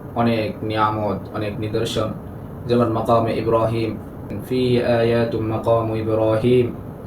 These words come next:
ওয়া মান দাখালাহু কানা আমিনা।" আল্লাহ রাব্বুল আলামিন বলেন, এই ঘরে যারা প্রবেশ করবে, দাখিল হবে, তারা নিরাপদ। "ওয়ালিল্লাহি আলান নাসি হিজ্জুল বাইতি মান ইসতাতাআ ইলাইহি সাবিলা।"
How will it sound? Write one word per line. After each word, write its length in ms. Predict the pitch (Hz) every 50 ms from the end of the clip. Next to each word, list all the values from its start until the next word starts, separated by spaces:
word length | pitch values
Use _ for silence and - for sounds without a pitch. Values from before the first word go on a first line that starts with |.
| - - - - - - - - - - - - - - -
ওয়া 100 | 117 120
মান 280 | 123 123 120 120 117
দাখালাহু 680 | 131 143 139 147 127 123 123 120 123 127 120 113 110 -
কানা 320 | 139 127 120 117 113 107 110 - 107
আমিনা।" 320 | 107 107 117 117 120 113 107 - - - - - - - - - -
আল্লাহ 180 | 123 123 120 123
রাব্বুল 200 | 123 - 123 113
আলামিন 360 | 117 113 120 120 131 127 120
বলেন, 240 | 117 117 117 120 113 - - - - - - - - - - - -
এই 140 | 123 131 127 117
ঘরে 200 | 123 123 123 120
যারা 220 | 117 120 117 117 117
প্রবেশ 320 | 117 - 117 - - - -
করবে, 240 | - 123 110 113 107
দাখিল 360 | 110 113 117 - 123 123 117
হবে, 180 | 110 113 117 113
তারা 180 | 110 110 107 107
নিরাপদ। 440 | 110 110 110 110 110 110 110 107 - - - - - - - - - - - - - - - - - - - - -
"ওয়ালিল্লাহি 600 | 113 117 127 131 123 120 127 139 143 139 139 139 123
আলান 280 | 117 120 123 120 117
নাসি 380 | 113 120 123 123 120 - - 127 123 120 -
হিজ্জুল 340 | 135 135 117 - 123 117 110
বাইতি 300 | 104 113 120 120 117 110 104
মান 140 | 107 104 107
ইসতাতাআ 600 | 101 98 - 107 107 - 123 127 127 120 110 107
ইলাইহি 380 | 107 107 110 110 107 110 - -
সাবিলা।" 500 | - - 101 101 117 123 117 113 113 -